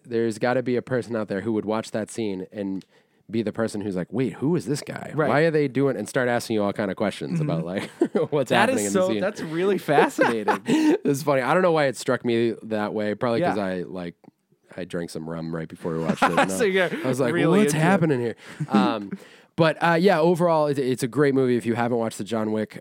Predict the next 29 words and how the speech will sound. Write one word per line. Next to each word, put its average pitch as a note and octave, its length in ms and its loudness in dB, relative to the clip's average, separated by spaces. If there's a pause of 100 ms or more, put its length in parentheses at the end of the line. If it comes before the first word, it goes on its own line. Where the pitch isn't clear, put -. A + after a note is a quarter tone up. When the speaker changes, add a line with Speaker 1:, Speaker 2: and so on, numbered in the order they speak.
Speaker 1:
um, G2+ 540 -2
series G#2 360 0
at F#2+ 140 -4
all. C3+ 380 0
I'm C3 120 -2
stoked C3 280 -2
'cause A2 100 -8
I A2 80 -2
haven't A2 160 -2
seen G#2 180 -4
two G2+ 140 -2
and F2+ 80 -4
three, F#2+ 240 -2
and F#2 80 -2
I, F2+ 180 -4
I G2+ 40 -10
really F#2 280 -6
enjoyed F2+ 280 -8
this F2 120 -10
one. G#2+ 180 -4
Speaker 2:
They're A2 140 -4
so G2 300 -6
worth F2+ 320 -12
it. - 80 -14
Speaker 1:
Um, F#2 580 -2
Keanu's A#2 440 0
great, G2 340 0 (160)
Speaker 2:
Mm-hmm. D#3+ 100 -6
Speaker 1:
and, F#2+ 760 -2